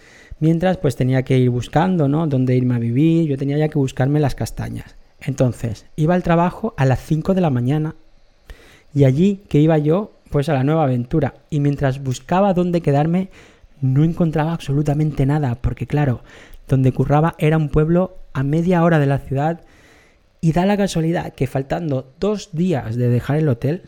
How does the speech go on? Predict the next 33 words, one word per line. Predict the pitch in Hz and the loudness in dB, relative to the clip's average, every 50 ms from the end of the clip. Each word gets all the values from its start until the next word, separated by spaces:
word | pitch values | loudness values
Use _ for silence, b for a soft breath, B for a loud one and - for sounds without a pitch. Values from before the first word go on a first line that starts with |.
| - | -8
decidí | - 147 139 135 135 - - - 143 143 175 196 | -2 0 0 0 0 -4 -4 -4 0 0 0 0
publicar | - - 170 156 147 135 - 147 143 - | 0 0 0 0 0 2 2 0 0 0
un | - 170 175 180 | 0 0 2 2
anuncio | 175 160 160 165 170 165 - - 196 208 214 | 2 2 2 2 2 0 -2 -2 -4 -4 -2
de | 180 151 147 | -2 -2 -2
que, | - - - 160 151 147 151 - | -2 -2 -2 -4 -4 -4 -6 -6
de | - 143 135 | -4 -4 -2
que | - 135 131 | -2 -4 0
yo | 131 190 220 202 | 2 2 2 4
buscaba | 175 165 - - - 156 165 | 2 -2 -2 -2 -2 0 0
un | 165 160 | 0 -2
cuarto. | 151 - 156 147 156 - - 135 123 131 b b b b b b b b b b b b b _ - _ - - - | -2 0 0 0 0 -2 -4 -6 -6 -6 b b b b b b b b b b b b b _ -20 _ -18 -8 -4
Y | 160 | 0
de | 131 143 | 2 2
repente | 131 123 120 143 156 160 165 151 - 127 | 2 2 2 0 0 -2 0 0 -2 -2
suena | 113 - - 151 151 170 | -2 0 0 0 2 2
mi | 175 180 170 | 2 0 0
teléfono | 143 135 135 156 160 156 - - 165 165 185 - - _ _ | 0 0 0 0 -2 -2 -4 -6 -6 -6 -6 -8 -12 _ _
y | - 135 135 | -4 -4 -2
llaman | 131 143 143 156 165 175 190 190 - - | 0 0 0 0 0 -2 -4 -6 -6 -4
para | 147 139 139 131 | -2 0 0 0
ofrecerme | - - 117 113 - - 160 160 175 180 170 - _ | 0 -2 -6 -4 -2 -2 -2 -2 -2 -4 -6 -8 _
un | - 170 165 | -8 -6 -6
cuarto. | 147 - - 143 127 123 - - - - - - b b b b b b b b b b _ - | -6 -4 -2 -2 0 -2 -4 -8 -14 -20 -20 -20 b b b b b b b b b b _ -6
Y | 170 156 165 | 0 2 2
otra | 196 196 196 202 | 2 4 4 4
vez | 190 196 190 175 | 4 4 2 2
más, | 170 160 175 202 208 - - | 0 0 0 -2 -4 -6 -6
mis | - 139 143 131 - - | -2 0 0 0 0 0
ángeles | 156 180 170 - - 131 127 131 | 0 -2 -2 -2 -2 0 0 2
desde | 131 131 123 120 127 | 2 2 2 2 0
el | 123 120 | 0 -2
cielo, | - - - 147 156 170 185 202 226 | -2 -2 0 2 2 2 2 0 -2